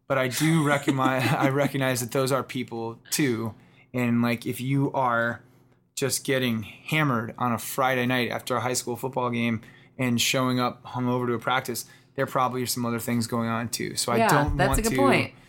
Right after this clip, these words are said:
Speaker 2: Like,
Speaker 1: you
Speaker 2: what?
Speaker 1: know.
Speaker 2: Like, dive in there. What's going
Speaker 1: Yeah.
Speaker 2: on? What are you trying to numb? What are you trying to
Speaker 1: Yeah.
Speaker 2: run away from? Like, 'cause that's usually why people bury
Speaker 1: Totally.
Speaker 2: themselves in alcohol, right?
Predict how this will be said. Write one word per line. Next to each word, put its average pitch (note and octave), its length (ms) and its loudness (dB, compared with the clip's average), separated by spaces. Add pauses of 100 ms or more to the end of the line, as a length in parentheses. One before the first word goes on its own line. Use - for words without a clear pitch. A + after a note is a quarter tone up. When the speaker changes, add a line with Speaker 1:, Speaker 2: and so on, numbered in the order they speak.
Speaker 2:
Like, D3 240 0
Speaker 1:
you D3 60 2
Speaker 2:
what? A#2+ 280 4
Speaker 1:
know. - 60 -6
Speaker 2:
Like, D3+ 300 0
dive D#3+ 280 2
in F3+ 120 4
there. E3+ 200 6
What's D#3+ 220 2
going D#3+ 260 2
Speaker 1:
Yeah. D#3 140 4
Speaker 2:
on? D3 60 0
What D#3 80 4
are E3 60 2
you D#3 80 2
trying D#3 240 0
to D3+ 40 0
numb? D3 260 2
What C3+ 100 2
are - 20 4
you C#3 80 2
trying C3+ 200 0
to C3+ 40 2
Speaker 1:
Yeah. C3 60 4
Speaker 2:
run B2 80 2
away C3 160 2
from? A#2+ 260 0
Like, A#2+ 160 -2
'cause A#2 120 -6
that's B2+ 220 -2
usually B2+ 220 -4
why B2 160 0
people B2 220 -6
bury A#2+ 140 2
Speaker 1:
Totally. A#2+ 120 0
Speaker 2:
themselves A#2+ 380 -4
in A#2 80 -4
alcohol, A#2 340 -4
right? A2+ 240 -8